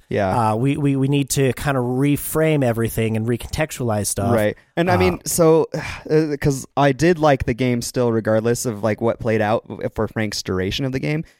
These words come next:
Speaker 1: 'cause they, being that they changed it so much, they took out the entire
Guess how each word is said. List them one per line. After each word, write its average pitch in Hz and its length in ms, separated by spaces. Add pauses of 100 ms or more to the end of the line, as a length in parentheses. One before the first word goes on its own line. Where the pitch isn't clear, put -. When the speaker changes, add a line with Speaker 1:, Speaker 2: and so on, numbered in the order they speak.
(100)
Speaker 1:
'cause 117 180
they, 120 240 (640)
being 139 160
that 123 120
they 120 100
changed 120 300
it 107 100
so 113 180
much, 120 420 (260)
they 117 140
took 127 220
out 117 140
the 120 100
entire 110 760